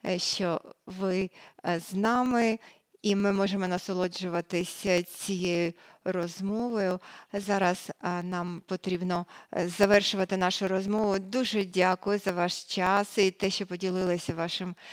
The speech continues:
цікавим досвідом. І також, е, дякую, е, Оксані за чудовий переклад. Без неї я, е, не зміг би нічого зрозуміти. І дякую, е, команду Куди, яка зробила,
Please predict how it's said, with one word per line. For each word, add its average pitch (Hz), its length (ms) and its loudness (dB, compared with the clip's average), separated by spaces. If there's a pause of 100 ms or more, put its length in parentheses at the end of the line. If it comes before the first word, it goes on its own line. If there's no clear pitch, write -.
(180)
цікавим 175 720 -2 (220)
досвідом. 247 680 0
І - 20 0
також, 214 560 0
е, 190 180 4
дякую, 180 720 2 (320)
е, 170 160 -2 (140)
Оксані 202 1000 0
за 185 140 4
чудовий 175 500 -2
переклад. 208 520 4
Без 214 200 0
неї 190 340 2
я, 180 180 4 (280)
е, 175 140 0
не 185 200 2
зміг 196 400 -2
би 185 120 -2
нічого 180 460 0
зрозуміти. 220 720 -2
І 247 160 0
дякую, 220 600 4 (260)
е, 214 120 2
команду 214 440 2
Куди, 247 320 2
яка 202 300 0
зробила, 185 520 -2